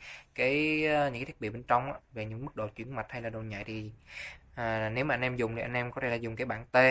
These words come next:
ha. Đó, để nó saving thời, thời gian và nó support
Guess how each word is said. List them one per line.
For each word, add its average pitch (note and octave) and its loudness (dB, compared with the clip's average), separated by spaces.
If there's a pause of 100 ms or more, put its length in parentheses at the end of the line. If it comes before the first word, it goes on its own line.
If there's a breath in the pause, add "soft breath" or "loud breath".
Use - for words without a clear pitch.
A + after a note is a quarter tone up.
(160)
ha. - 6 (400)
Đó, A#2 -4
để A#2 0
nó C#3 -2
saving A#2+ 0
thời, A2+ -2
thời A#2+ -4
gian A#2 2
và A2+ 2
nó C3 -2
support B2+ -2